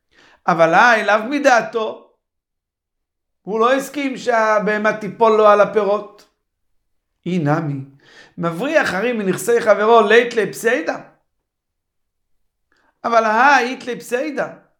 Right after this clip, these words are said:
תוספות מבארים שפה, כיוון שזה גם שלא מדעתו, וגם יש לו פסיידא, לכן אומרים שבוודאי צריך לשלם.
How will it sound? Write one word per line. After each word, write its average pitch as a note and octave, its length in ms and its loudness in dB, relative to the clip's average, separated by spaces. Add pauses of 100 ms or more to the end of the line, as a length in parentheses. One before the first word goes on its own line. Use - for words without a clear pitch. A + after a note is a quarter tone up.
(220)
תוספות G#3 340 -10
מבארים F#3 500 -6
שפה, F#3 680 -6 (400)
כיוון F#3+ 180 0
שזה F#3 260 4 (140)
גם C#4+ 320 0
שלא A3 360 -4
מדעתו, E3+ 540 -8 (380)
וגם E3 500 0
יש A3+ 300 -4
לו G3 160 -6
פסיידא, A3+ 520 -8 (720)
לכן D#3+ 320 -4
אומרים A#3+ 220 -2
שבוודאי F#3 540 -2
צריך D#3+ 200 -10
לשלם. D3 400 -10